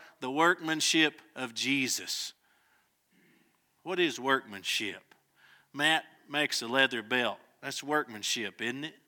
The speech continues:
We see his work. Right? And the Lord, it's his work. He, he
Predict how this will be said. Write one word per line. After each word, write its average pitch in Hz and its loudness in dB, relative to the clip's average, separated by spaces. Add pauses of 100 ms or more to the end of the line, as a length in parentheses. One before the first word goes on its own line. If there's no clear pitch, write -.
(140)
We 135 -4
see 147 0
his 135 -4
work. 143 -4 (2000)
Right? 143 -10 (2000)
And 139 -8 (200)
the 120 -6
Lord, 160 -2
it's 131 -4
his 156 -2
work. 151 -10 (1300)
He, 156 -6 (800)
he 147 -8